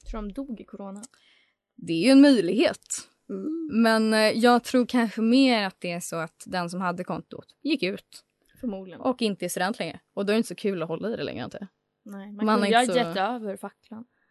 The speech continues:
Speaker 2: Ja, man kan, kan ju tycka det. Men det gjorde inte han. Bortsett från att han har typ gjort det. För det finns ju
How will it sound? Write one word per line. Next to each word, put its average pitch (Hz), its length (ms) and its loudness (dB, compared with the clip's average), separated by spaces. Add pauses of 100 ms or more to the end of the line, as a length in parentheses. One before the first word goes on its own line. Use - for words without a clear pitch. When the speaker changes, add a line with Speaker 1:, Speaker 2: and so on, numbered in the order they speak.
(200)
Speaker 2:
Ja, 208 100 0
man 247 180 2
kan, 269 160 -2
kan 269 160 -8
ju 277 40 2
tycka 269 240 -2
det. - 200 -2 (400)
Men 233 160 2
det 247 60 4
gjorde 220 320 0
inte 160 220 -10
han. - 160 -16 (360)
Bortsett 339 220 0
från 330 80 -2
att 320 60 0
han 311 140 4 (180)
har 311 180 6
typ 170 340 -6
gjort 247 320 -4
det. 247 240 -8 (640)
För 240 200 4
det 254 100 2
finns 330 560 2
ju 170 360 -2